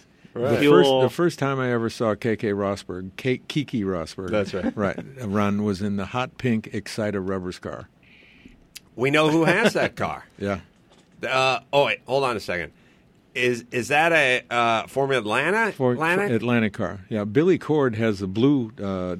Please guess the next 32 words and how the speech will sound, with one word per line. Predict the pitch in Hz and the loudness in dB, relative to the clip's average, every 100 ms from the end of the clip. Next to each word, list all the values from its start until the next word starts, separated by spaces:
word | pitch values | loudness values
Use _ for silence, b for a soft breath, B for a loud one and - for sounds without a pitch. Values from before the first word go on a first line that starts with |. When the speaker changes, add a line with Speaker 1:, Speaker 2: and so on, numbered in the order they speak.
| - | -8
Speaker 2:
Excita | 98 - 98 90 | -10 -6 -6 -6
car, | - 95 87 92 - | -6 -6 -6 -8 -8
and | 107 | -6
I | |
don't | 110 120 | -4 -4
know | 117 107 | -6 -4
who | 110 | -4
has | 104 95 | -6 -8
the | 95 | -8
hot | 101 - | -8 -8
pink, | 107 73 - | -12 -12 -12
but | 98 | -8
that | 104 | -8
was. | 95 92 - b b b b b b b _ - - | -8 -10 -14 b b b b b b b _ -20 -2
Speaker 1:
I | 143 160 170 165 165 165 | 4 4 6 4 4 4
Speaker 2:
in | |
fact, | 165 170 | 4 6
there | 170 | 6
was | 170 170 | 6 4
a | |
Speaker 1:
will | 165 165 | 4 4
Speaker 2:
poster. | 160 151 - 73 | 4 2 -2 -6
One | 107 120 | -2 -2
of | 107 | -2
the | |
great | 98 117 120 - | -2 0 0 0
racing | 110 113 117 95 | -2 -2 -4 -6
posters | 104 92 - 95 92 | -4 -6 -6 -8 -8
was | 101 | -10
Rosberg | 95 101 101 - 104 92 92 | -4 -2 -2 -4 -6 -6 -6
crossed | - 98 92 - | -4 -4 -4 -6
up | 101 - | -8 -8